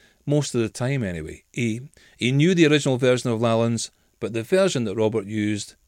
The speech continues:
was this one. "Some have meat and cannot eat,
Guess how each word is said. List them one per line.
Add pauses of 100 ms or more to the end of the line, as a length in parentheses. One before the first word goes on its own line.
(120)
was
this
one. (1300)
"Some
have
meat
and
cannot
eat,